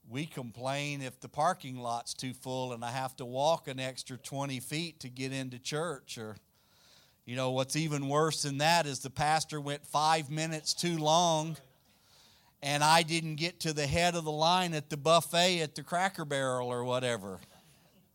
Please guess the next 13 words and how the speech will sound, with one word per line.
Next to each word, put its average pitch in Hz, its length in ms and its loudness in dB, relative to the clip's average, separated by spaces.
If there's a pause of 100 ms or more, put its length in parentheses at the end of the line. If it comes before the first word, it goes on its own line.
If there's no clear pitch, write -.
(420)
you 120 160 -12
know? 120 300 -4 (4000)
Radical. 131 640 0 (1700)
And 104 80 -16
he 107 80 -12
said 117 220 -8
we 113 120 -8
need, 117 300 -8 (340)
we 120 160 -8
need 123 320 -4
to 117 220 -10 (160)
get 120 280 -10
back 120 320 -2